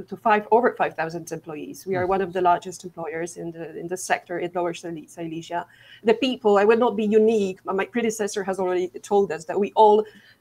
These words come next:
Speaker 1: uh, think that this is the people that are, uh, our assets, uh, and, and we care about them and really help them to grow and build long-lasting careers. So the people and our organizational culture, which is also great. Uh,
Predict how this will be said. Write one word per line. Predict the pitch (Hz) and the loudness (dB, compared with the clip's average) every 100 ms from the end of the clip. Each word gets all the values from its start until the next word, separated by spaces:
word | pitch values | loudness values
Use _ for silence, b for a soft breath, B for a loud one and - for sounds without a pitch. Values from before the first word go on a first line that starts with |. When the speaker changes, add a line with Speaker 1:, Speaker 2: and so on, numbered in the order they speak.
| - | -6
Speaker 1:
uh, | 165 | -2
think | - 220 220 208 | 6 8 8 6
that | 196 196 | 0 0
this | 226 214 | -2 -2
is | 180 | -6
the | 208 | -10
people | - 240 - 247 | -8 -8 -4 -2
that | 226 220 220 | -2 -2 -2
are, | 214 208 | -2 -2
uh, | - 202 196 196 202 | -4 -4 -4 -2 -2
our | 190 | 0
assets, | 190 190 - 185 185 - - | 0 -2 -4 -8 -8 -14 -14
uh, | 180 170 170 170 - | -12 -10 -10 -10 -10
and, | 175 170 | -12 -8
and | 185 185 | -6 -2
we | 196 | -4
care | - 196 180 | -4 -4 -2
about | 175 170 170 | 0 -2 -4
them | 175 | -8
and | 175 185 | -4 -2
really | 180 | -2
help | 170 175 - | -4 -6 -8
them | 170 | -14
to | - | -12
grow | 165 156 160 b b b _ | -10 -10 -12 b b b _
and | 185 185 | -6 2
build | 202 202 | 4 6
long-lasting | 196 202 185 175 175 | 4 2 0 -4 -10
careers. | 175 165 147 139 - | -8 -8 -8 -14 -8
So | 196 | -4
the | 214 | -2
people | 214 226 220 | -2 -6 -4
and | 196 185 | -2 0
our | 185 - | 0 -2
organizational | 175 170 170 165 165 165 | -4 -6 -6 -10 -12 -14
culture, | 147 147 143 | -12 -12 -10
which | 170 208 | -10 -4
is | |
also | 208 202 214 | -2 -2 -2
great. | 214 196 101 - b b b - | 0 0 -2 -12 b b b -6
Uh, | 202 | -4